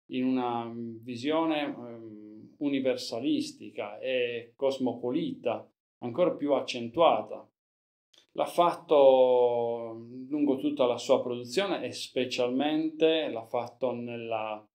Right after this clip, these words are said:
sua, eh, seconda fase, ecco, quella politicamente più impegnata, in testi come Politiche dell'amicizia, ehm, in testi come,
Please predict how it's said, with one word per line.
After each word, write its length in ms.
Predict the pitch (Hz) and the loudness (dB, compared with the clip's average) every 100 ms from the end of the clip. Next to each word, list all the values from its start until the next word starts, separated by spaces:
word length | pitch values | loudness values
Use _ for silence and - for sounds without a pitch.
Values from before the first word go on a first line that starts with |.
| _ _ | _ _
sua, 1080 | - 139 131 123 - 113 107 107 104 104 | 0 6 6 6 -2 -10 -10 -12 -14 -16
eh, 360 | 107 117 120 120 | -18 -20 -20 -18
seconda 640 | - 127 127 139 135 127 123 | -12 -12 -2 -2 0 -2 2
fase, 520 | 143 120 104 107 107 | 2 2 0 -10 -14
ecco, 180 | - - | -16 -2
quella 440 | 131 127 123 127 _ _ _ _ | 0 2 0 -4 _ _ _ _
politicamente 760 | 127 123 - 127 127 143 135 120 | -4 -4 -4 -2 0 0 -2 -4
più 180 | 127 | -6
impegnata, 880 | 120 120 117 123 139 110 107 - 101 _ _ _ _ | -6 -6 -6 -4 -4 -4 -6 -12 -14 _ _ _ _
in 120 | 120 | -14
testi 360 | 123 117 120 117 | -10 -10 -12 -8
come 440 | 120 117 117 117 | -6 -6 -8 -8
Politiche 760 | 117 117 117 117 117 117 113 110 | -10 -12 -14 -16 -10 -6 -6 -8
dell'amicizia, 1300 | 117 113 113 110 - 139 135 135 - 120 117 110 - _ _ _ | -8 -8 -10 -10 -8 -6 -6 -6 -8 -6 -4 -6 -12 _ _ _
ehm, 1300 | 113 110 107 107 104 104 104 101 104 - 117 120 120 | -6 -4 -4 -6 -8 -12 -16 -20 -20 -20 -20 -20 -18
in 100 | 123 | -14
testi 400 | 123 127 123 123 | -6 -6 -6 -10
come, 680 | 117 123 120 120 117 113 | -4 0 0 -2 -6 -10